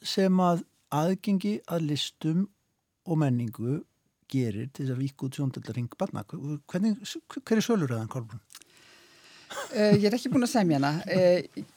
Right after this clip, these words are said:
Speaker 2: en hins vegar þá er stjórn Barnamenningarsjóðs búin að ræða um nákvæmlega þennan punkt sem hún nefnir, að það þýðir auðvitað ekki að setja á svona átaksverkefni með fimm hundruð milljónir til, í, í fimm ár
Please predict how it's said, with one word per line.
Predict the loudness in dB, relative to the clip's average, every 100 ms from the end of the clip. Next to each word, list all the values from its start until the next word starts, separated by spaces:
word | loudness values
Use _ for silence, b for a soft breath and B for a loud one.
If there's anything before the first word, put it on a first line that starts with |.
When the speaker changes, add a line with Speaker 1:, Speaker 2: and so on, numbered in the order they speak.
| -2
Speaker 2:
en | 0
hins | 4 4 4
vegar | 2 2
þá | 2 2
er | 2
stjórn | 2 0 0
Barnamenningarsjóðs | 0 0 0 -2 -2 -2 -2 -2
búin | -2 0 0
að | 2
ræða | 2 2 2 2
um | 2
nákvæmlega | 0 0 0 -2
þennan | -2 -2 0
punkt | 0 0
sem | 0 0
hún | 2
nefnir, | 2 2 0 -2 -10
að | -6 -4
það | -2
þýðir | -2 0 0
auðvitað | 0 -2
ekki | -4
að | -4
setja | -2 0
á | 0
svona | 0 0
átaksverkefni | 0 -2 -4 -4 -2 0 0
með | -2
fimm | -2 -2 -2
hundruð | -2
milljónir | -2 0 0 0
til, | -4
í, | -8 -8 -6
í | -4
fimm | -2 2
ár | 2 0